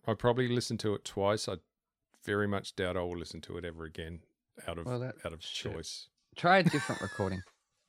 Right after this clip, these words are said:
Speaker 2: Try the, try it in German
Speaker 1: <laughs> I'll
Speaker 2: to
Speaker 1: try it
Speaker 2: get
Speaker 1: in
Speaker 2: the
Speaker 1: German.
Speaker 2: music.
Speaker 1: Yeah, here in
Speaker 2: Do,
Speaker 1: German.
Speaker 2: do it in German.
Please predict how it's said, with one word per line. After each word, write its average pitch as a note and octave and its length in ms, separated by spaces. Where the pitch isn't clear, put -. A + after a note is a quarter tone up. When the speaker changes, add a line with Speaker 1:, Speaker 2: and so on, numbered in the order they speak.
Speaker 2:
Try F#3 240
the, G3 140
try F3+ 320
it F#3 60
in E3+ 160
German C3 920
Speaker 1:
<laughs> - 220
I'll C#3+ 100
Speaker 2:
to - 60
Speaker 1:
try F3+ 180
it - 40
Speaker 2:
get - 100
Speaker 1:
in - 40
Speaker 2:
the A#2 60
Speaker 1:
German. C3+ 140
Speaker 2:
music. G#2+ 280
Speaker 1:
Yeah, G2+ 240
here C3+ 220
in A#2+ 80
Speaker 2:
Do, B2 100
Speaker 1:
German. A2 140
Speaker 2:
do D#3+ 100
it D#3+ 60
in D3 120
German. G2+ 520